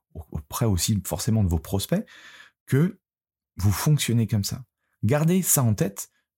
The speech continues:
que vous êtes sur une promesse de moyens et non sur une promesse de résultats. Donc voilà, voilà, c'était vraiment le,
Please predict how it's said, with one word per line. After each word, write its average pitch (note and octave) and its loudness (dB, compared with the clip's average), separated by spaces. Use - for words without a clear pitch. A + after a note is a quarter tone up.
que - 0
vous G#2+ 2
êtes C#3 0
sur A#2 0
une G#2 4
promesse C3+ 0
de G#2 4
moyens G#2+ 4
et F#2+ 2
non C3 4
sur G#2 0
une F#2+ 4
promesse A2+ 0
de F#2+ 4
résultats. F#2 -2
Donc G2 0
voilà, C3+ 2
voilà, B2 2
c'était - -2
vraiment A#2+ 4
le, F#2+ 0